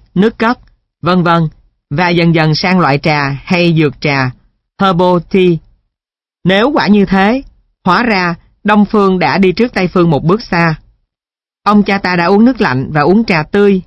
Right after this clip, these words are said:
hàng ngàn năm trước, nhưng mãi đến bây giờ, nhân loại mới công nhận một cách khoa học là trà xanh, chưa chế biến theo kiểu Nhật,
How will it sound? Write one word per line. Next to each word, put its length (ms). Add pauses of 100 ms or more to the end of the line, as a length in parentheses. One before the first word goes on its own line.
(180)
hàng 260
ngàn 220
năm 160
trước, 280 (540)
nhưng 240
mãi 160
đến 160
bây 140
giờ, 240 (340)
nhân 220
loại 280
mới 200
công 200
nhận 200
một 60
cách 220
khoa 140
học 260 (300)
là 320
trà 200
xanh, 320 (520)
chưa 260
chế 200
biến 240
theo 220
kiểu 180
Nhật, 240